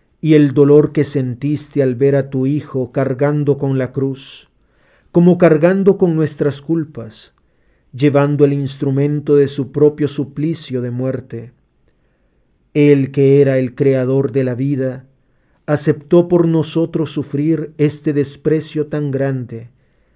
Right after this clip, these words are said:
de ser condenado a muerte, y precisamente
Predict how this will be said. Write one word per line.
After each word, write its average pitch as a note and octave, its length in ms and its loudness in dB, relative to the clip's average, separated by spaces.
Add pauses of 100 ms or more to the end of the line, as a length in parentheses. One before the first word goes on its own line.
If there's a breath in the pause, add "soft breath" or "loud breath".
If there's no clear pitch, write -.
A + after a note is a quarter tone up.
(240)
de C#3 180 2
ser C#3 440 2
condenado C3 600 -4
a B2 40 -6
muerte, B2 640 -8 (500)
y C#3+ 100 -8
precisamente C#3 1080 -2